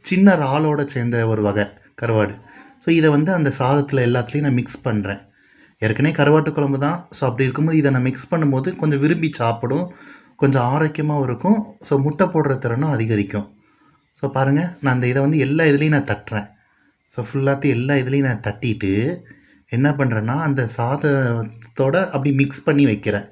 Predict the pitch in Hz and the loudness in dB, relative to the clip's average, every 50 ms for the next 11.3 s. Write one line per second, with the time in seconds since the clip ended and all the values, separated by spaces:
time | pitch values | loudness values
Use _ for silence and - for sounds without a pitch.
0 | _ _ _ _ _ _ _ _ _ _ - - 143 147 160 165 175 175 175 - | _ _ _ _ _ _ _ _ _ _ -12 -8 -4 -4 -4 -4 -6 -8 -10 -14
1 | - _ _ - - 151 143 143 143 143 160 156 - - - - 165 170 175 160 | -20 _ _ -6 -4 -4 -2 0 0 0 0 -2 -4 -8 -4 -2 -2 0 0 0
2 | 131 123 123 143 156 156 147 131 113 - 123 117 117 113 117 123 160 185 202 202 | 2 2 4 4 4 4 4 2 0 0 -2 -2 0 -2 0 0 0 0 0 -2
3 | - - - _ _ _ 127 120 120 123 117 117 - 139 143 147 170 180 175 156 | -4 -16 -20 _ _ _ -4 -2 0 -2 -2 0 2 4 6 6 6 4 0 -2
4 | - - 196 220 208 214 - - _ - 135 151 147 135 143 147 143 143 147 143 | -2 -2 -2 -2 -2 -4 -10 -18 _ -2 2 2 2 2 2 0 0 0 -2 -2
5 | - 120 113 113 - - 98 98 - - _ _ _ _ - - - - - - | -2 -4 -4 -4 -4 -6 -6 -8 -10 -18 _ _ _ _ -20 -20 -20 -20 -20 -20
6 | _ _ _ _ _ _ _ _ _ _ _ _ - _ _ _ _ _ - 139 | _ _ _ _ _ _ _ _ _ _ _ _ -20 _ _ _ _ _ 0 2
7 | 147 156 143 135 143 156 165 165 165 175 165 165 165 165 160 151 139 131 131 - | 4 4 4 4 4 4 2 2 0 0 -2 0 0 2 4 4 4 4 2 0
8 | 151 165 202 262 285 285 - _ _ _ _ - - 180 165 156 147 151 147 139 | 0 0 0 0 0 -4 -10 _ _ _ _ -2 0 2 2 4 4 4 4 4
9 | 143 160 160 160 156 151 160 180 214 226 - - - 156 147 147 143 143 147 156 | 2 2 2 0 2 2 4 2 2 0 -2 0 0 2 2 4 4 4 4 4
10 | 147 147 156 156 170 175 165 151 156 170 180 180 185 185 180 175 - 147 127 - | 4 4 2 2 2 0 2 4 4 4 4 0 -2 -2 -4 -2 0 0 0 0
11 | - 113 104 104 101 - | -2 -4 -4 -4 -6 -8